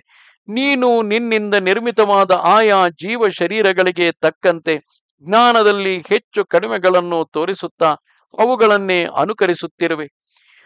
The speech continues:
ಆ ಶರೀರಗಳು ಕಂದಿ ಹೋದರೂ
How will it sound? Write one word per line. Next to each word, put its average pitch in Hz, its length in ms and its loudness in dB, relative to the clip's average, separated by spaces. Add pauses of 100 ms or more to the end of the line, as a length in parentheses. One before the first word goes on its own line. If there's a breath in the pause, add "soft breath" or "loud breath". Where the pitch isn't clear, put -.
(200 soft breath)
ಆ 220 220 6
ಶರೀರಗಳು 214 840 2
ಕಂದಿ 247 500 -2
ಹೋದರೂ 190 600 0